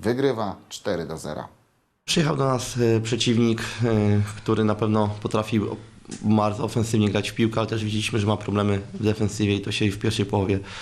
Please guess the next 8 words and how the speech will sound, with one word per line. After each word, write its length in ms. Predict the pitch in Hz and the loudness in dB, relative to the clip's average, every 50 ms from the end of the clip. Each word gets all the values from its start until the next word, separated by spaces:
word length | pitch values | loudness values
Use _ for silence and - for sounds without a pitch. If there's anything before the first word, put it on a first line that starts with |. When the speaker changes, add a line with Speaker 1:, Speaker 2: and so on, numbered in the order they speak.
| - - - - - - - - - - - | -14 -12 -12 -12 -12 -12 -12 -14 -14 -12 -2
Speaker 2:
e, 380 | - 113 104 98 98 98 98 95 | 0 2 4 4 4 4 2 2
sprawdziło. 800 | 95 - - 113 101 95 98 107 110 101 107 113 127 139 156 151 - - - - - - - - - - - | 0 -2 -2 -2 -2 0 0 2 2 4 4 2 2 0 -4 -8 -10 -14 -16 -18 -20 -20 -20 -20 -20 -20 -20
Chciał 240 | - - - 113 107 | -8 -2 0 0 2
nas 180 | 110 107 107 | 0 -2 -2
kontratakować, 600 | - 117 110 107 104 107 107 117 113 110 110 110 | -2 0 0 2 2 2 2 2 0 0 0 0
ale 260 | 107 104 104 101 98 98 - - - - | 0 2 2 2 0 -2 -4 -10 -10 -4
nasza 420 | - 104 101 - 104 101 98 101 113 113 113 - - - - - - - - - - - - - - - - - - | -4 -2 -2 0 0 0 0 -2 -4 -6 -10 -12 -16 -18 -20 -20 -20 -20 -20 -20 -20 -20 -20 -20 -20 -20 -20 -20 -8
defensywa 580 | - 90 90 98 - 110 107 - - 95 107 104 | -4 -2 -2 0 0 -2 -2 -2 -2 -2 0 0